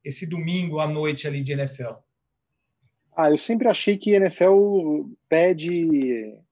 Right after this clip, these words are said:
Speaker 2: alguma daquelas comidas tranqueiras de estádio, tipo um cachorro-quente.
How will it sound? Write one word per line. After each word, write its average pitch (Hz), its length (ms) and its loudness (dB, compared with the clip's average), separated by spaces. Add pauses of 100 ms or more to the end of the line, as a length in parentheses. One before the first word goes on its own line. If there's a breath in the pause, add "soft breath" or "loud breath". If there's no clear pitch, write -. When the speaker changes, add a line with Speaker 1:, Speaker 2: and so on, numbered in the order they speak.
(460)
Speaker 2:
alguma 143 220 -4
daquelas 156 320 -2
comidas 151 480 -2
tranqueiras 135 680 2
de 117 80 -8
estádio, 113 640 -2
tipo 131 300 -12
um 117 300 -8
cachorro-quente. 120 1400 -2